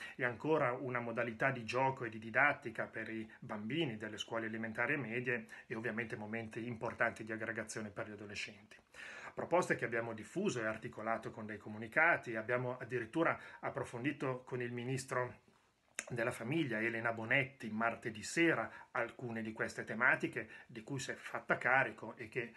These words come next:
speriamo al più presto diventino un, eh, un decreto, eh, attuativo.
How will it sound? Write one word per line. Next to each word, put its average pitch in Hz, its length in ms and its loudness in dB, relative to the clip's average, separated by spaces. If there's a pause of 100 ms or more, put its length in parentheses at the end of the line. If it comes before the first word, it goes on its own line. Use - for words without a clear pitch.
speriamo 123 420 0
al 113 60 -2
più 117 140 -8
presto 139 380 2
diventino 110 920 -6
un, 117 200 -8
eh, 113 460 -4
un 135 120 -6
decreto, 113 720 -2
eh, 120 140 -12
attuativo. 110 960 -8